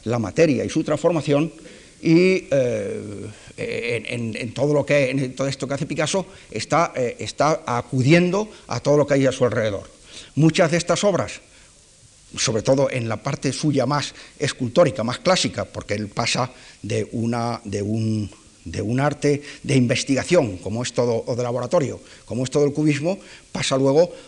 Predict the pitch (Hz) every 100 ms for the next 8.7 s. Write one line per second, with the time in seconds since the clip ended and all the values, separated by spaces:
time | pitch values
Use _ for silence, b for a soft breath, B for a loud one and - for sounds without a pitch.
0 | - - 101 110 117 123 - 117 113 -
1 | 110 104 113 104 117 107 120 123 - 147
2 | 127 127 151 180 B B - 117 - 131
3 | - 143 139 - 120 123 110 123 131 151
4 | 156 175 208 B B - 117 107 - 143
5 | 170 - B B - 117 151 147 - -
6 | - _ - 170 180 202 175 127 147 165
7 | 170 151 - - - 156 - - 120 190
8 | 226 185 156 139 131 143 127